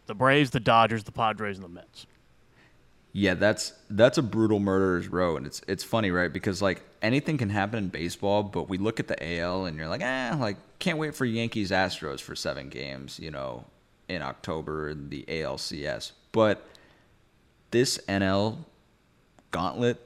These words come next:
Speaker 2: is probably the best word for it, is gonna be crazy, because who do you wanna face? Do you wanna face Darvish and Musgrove in a short series? Do you wanna face Fried and whoever with a powerful offense and a lot of depth and a terrific bullpen? Do you wanna face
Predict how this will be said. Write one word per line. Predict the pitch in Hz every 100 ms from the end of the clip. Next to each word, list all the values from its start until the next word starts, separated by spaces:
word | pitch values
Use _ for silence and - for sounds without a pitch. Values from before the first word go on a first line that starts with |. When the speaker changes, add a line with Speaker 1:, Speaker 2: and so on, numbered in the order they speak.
| - _ _ _ _
Speaker 2:
is | -
probably | 98 95
the | 95
best | 90 92 -
word | 87 98 98
for | 117
it, | 120 117 - - _ _ _ -
is | 104
gonna | 101 104
be | 90
crazy, | - 101 101 85
because | 80 85 113
who | 165
do | 160
you | 147
wanna | 131
face? | - 139 -
Do | -
you | 98
wanna | 101
face | 95 98 92 -
Darvish | - 87 98 98 -
and | 78
Musgrove | 90 120 120 113 113
in |
a | 104
short | - 110 -
series? | 107 107 107
Do | 107
you | 95
wanna | 90 87
face | - 85 85 - - _ _
Fried | - - 107 107
and | 107 95
whoever | 95 92 95 110
with | 107 92 78
a |
powerful | - - - 95 104 95 92 87
offense | 98 - 104 107 110 76
and | 80
a |
lot | 71 87 95
of | 80 -
depth | 95 98 - -
and | 87
a | 78 - - _ _
terrific | - 92 92 101 -
bullpen? | 87 95 110 107 110 - - _
Do | -
you | 95
wanna | 101 98
face | - 101 98